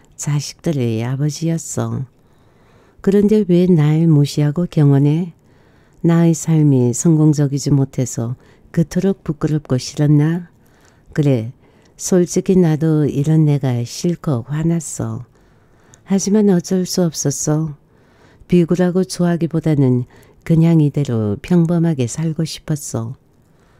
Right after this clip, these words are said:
이것만으로도 난 행복했어. 자리보다는 사람이 좋았고 더러운 교제보다는 편안한 만남이 좋았어.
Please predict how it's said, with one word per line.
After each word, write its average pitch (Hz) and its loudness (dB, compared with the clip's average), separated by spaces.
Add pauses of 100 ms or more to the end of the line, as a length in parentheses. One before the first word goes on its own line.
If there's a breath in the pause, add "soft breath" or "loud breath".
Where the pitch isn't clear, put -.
(320 soft breath)
이것만으로도 156 2
난 170 0
행복했어. 156 -2 (960 soft breath)
자리보다는 180 2
사람이 165 2
좋았고 120 -4 (460 soft breath)
더러운 160 4
교제보다는 139 2
편안한 175 0
만남이 147 2
좋았어. 139 -8